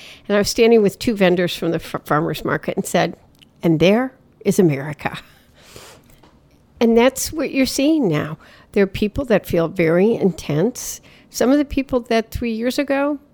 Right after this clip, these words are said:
who I knew were gonna go the other way are feeling very strongly. You go downriver,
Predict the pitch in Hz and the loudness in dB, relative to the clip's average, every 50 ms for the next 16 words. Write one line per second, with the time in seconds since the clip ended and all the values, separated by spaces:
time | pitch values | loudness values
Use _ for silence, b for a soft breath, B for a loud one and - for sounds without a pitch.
0 | _ _ _ _ _ - 208 240 247 233 233 226 214 202 - - - 208 202 202 | _ _ _ _ _ -8 -6 -4 -2 -2 0 0 -2 -2 -4 -2 0 2 4 6
1 | 202 214 233 254 269 262 - 226 214 208 226 208 208 190 - 202 190 202 220 233 | 6 6 4 4 0 -2 -2 -4 -2 0 0 0 0 0 0 -2 -2 0 -2 -2
2 | 220 214 196 208 196 196 - 220 208 220 208 190 190 214 247 277 269 b b b | -4 -4 -4 -4 -4 -4 -4 -6 -6 -4 -4 -2 -2 -2 -4 -4 -6 b b b
3 | b b b b b b _ 381 - 208 220 247 247 254 254 254 254 - _ _ | b b b b b b _ -6 -2 -2 0 0 -2 -2 -4 -6 -10 -16 _ _
4 | _ _ - - - - _ - - - 180 196 226 254 254 254 233 233 247 269 | _ _ -20 -20 -20 -20 _ -20 -8 0 2 4 6 6 4 4 4 2 2 2
5 | 262 - - 214 233 277 294 254 - 160 151 - - - 175 208 - 240 226 226 | 0 -2 -2 0 0 0 0 0 -2 -4 -6 -8 -6 -6 -6 -4 -2 -4 0 0
6 | 233 220 226 226 214 240 254 240 214 185 220 247 240 | 2 2 4 4 4 4 4 2 2 0 0 -2 -6